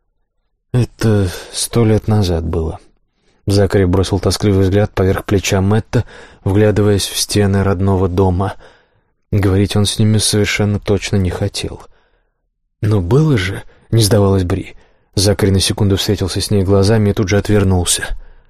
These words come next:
«Да, было. Пёс перелез через забор и задрал пять наших куриц». «И что сделал Эрл?»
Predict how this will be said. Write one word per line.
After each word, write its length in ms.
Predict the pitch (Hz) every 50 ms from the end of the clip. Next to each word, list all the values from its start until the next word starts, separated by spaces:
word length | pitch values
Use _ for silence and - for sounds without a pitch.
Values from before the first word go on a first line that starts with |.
| _ _ _ _ _ _ _ _ _ _ _ _ _ _ _
«Да, 380 | - 98 101 95 101 98 110 117
было. 460 | 104 95 98 101 110 113 113 104 98 - - _ _ _ _ _ _ _ _ _ _ _ _ _ _ -
Пёс 320 | - 110 104 101 - - - - - - -
перелез 360 | - 107 101 101 101 98 -
через 300 | - - - 101 101 98
забор 440 | 95 92 104 98 101 113 107 101 101
и 80 | 95
задрал 500 | 92 90 98 98 98 104 104 104 107 101 - - - -
пять 220 | - 107 98 -
наших 320 | 107 101 92 - 104 - -
куриц». 500 | - - 101 92 98 - - - - - - - - - _ _ _ _ _ _ _ _ _ _ -
«И 140 | - 104
что 260 | 95 - - - 110 101
сделал 360 | 92 104 110 104 101 98 -
Эрл?» 340 | - 113 120 135 131 123 -